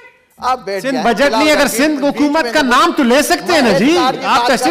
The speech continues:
Speaker 1: रहा हूं,
Speaker 2: सिंध
Speaker 1: बैठे।
Speaker 2: हुकूमत का नाम ले
Speaker 1: आप
Speaker 2: रहे हैं।
Speaker 1: क्लास स्टार्ट करेंगे, मुझे तुम्हारी पता है, तुम्हारी असलियत क्या है।
Speaker 2: Senator
Speaker 1: ऐसे ना हो इस बात
Speaker 2: मरी
Speaker 1: पे।
Speaker 2: साहिबा, प्लीज।
Speaker 1: ऐसे भी तुम गुंडागर्दी करो।
Speaker 2: जी, जी।
Speaker 1: Chairman साहब, इनको मना करें।
Speaker 2: जी।
Speaker 1: जब health card की बात आ जाती है तो health,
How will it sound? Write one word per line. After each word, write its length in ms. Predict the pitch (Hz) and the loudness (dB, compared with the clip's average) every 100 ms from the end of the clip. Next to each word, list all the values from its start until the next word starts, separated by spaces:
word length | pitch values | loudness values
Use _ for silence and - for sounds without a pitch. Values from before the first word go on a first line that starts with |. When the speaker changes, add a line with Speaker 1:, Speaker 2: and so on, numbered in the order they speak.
| 330 | 0
Speaker 1:
रहा 0 | |
हूं, 60 | 311 | 0
Speaker 2:
सिंध 140 | 349 | 0
Speaker 1:
बैठे। 220 | 320 262 320 | 0 0 0
Speaker 2:
हुकूमत 280 | 320 339 339 | 2 0 0
का 100 | 311 | 0
नाम 340 | 277 330 359 | 2 2 4
ले 60 | 294 | 2
Speaker 1:
आप 100 | 285 | 4
Speaker 2:
रहे 80 | 277 | 2
हैं। 80 | 254 | 2
Speaker 1:
क्लास 220 | 247 - | 0 -2
स्टार्ट 280 | 262 262 - | -2 -2 -2
करेंगे, 340 | 247 269 285 | -4 -4 -6
मुझे 180 | 320 262 | -6 -4
तुम्हारी 300 | 240 262 254 262 | -2 -2 -2 -2
पता 240 | 262 285 | -4 0
है, 160 | 277 269 | 0 0
तुम्हारी 240 | 254 254 | -4 -2
असलियत 320 | 254 247 269 | -4 -4 -6
क्या 120 | - | -2
है। 60 | 226 | -4
Speaker 2:
Senator 500 | 247 277 285 - 285 | 0 0 0 2 0
Speaker 1:
ऐसे 260 | 247 202 240 | 0 -2 -2
ना 160 | 254 294 | 0 2
हो 80 | 294 | 2
इस 60 | |
बात 100 | 196 226 | 2 2
Speaker 2:
मरी 200 | 285 277 | 4 4
Speaker 1:
पे। 80 | |
Speaker 2:
साहिबा, 380 | 226 247 247 247 | 4 2 2 2
प्लीज। 220 | 233 185 214 | 0 0 0
Speaker 1:
ऐसे 200 | 202 190 | 0 -4
भी 100 | 269 | -6
तुम 160 | 254 233 | -6 -2
गुंडागर्दी 500 | 254 277 277 269 277 | 0 0 0 -2 -2
करो। 140 | 254 | -2
Speaker 2:
जी, 400 | 233 277 302 240 | 2 2 4 2
जी। 340 | 175 233 247 143 | 0 0 0 -2
Speaker 1:
Chairman 380 | - 220 254 262 | -2 -2 -2 -2
साहब, 220 | 277 285 | 0 0
इनको 220 | 285 269 | -2 -4
मना 200 | 269 277 262 | -2 -2 0
करें। 220 | 233 175 - - - - - - - - | -2 -4 -12 -20 -20 -20 -20 -20 -20 -20
Speaker 2:
जी। 240 | 151 220 277 226 117 - - - | -6 -2 0 -2 -6 -14 -20 -12
Speaker 1:
जब 220 | 151 254 | -2 0
health 220 | 220 262 - | 2 0 0
card 260 | 262 262 | -2 -2
की 100 | 247 226 | -2 -2
बात 260 | 240 247 | 0 0
आ 80 | 254 | 0
जाती 280 | 226 208 196 | 0 -2 -2
है 160 | 220 277 - - - - - - - - | 0 0 -4 -16 -16 -18 -20 -20 -16 -4
तो 100 | 214 | -2
health, 320 | 214 247 240 | 0 0 0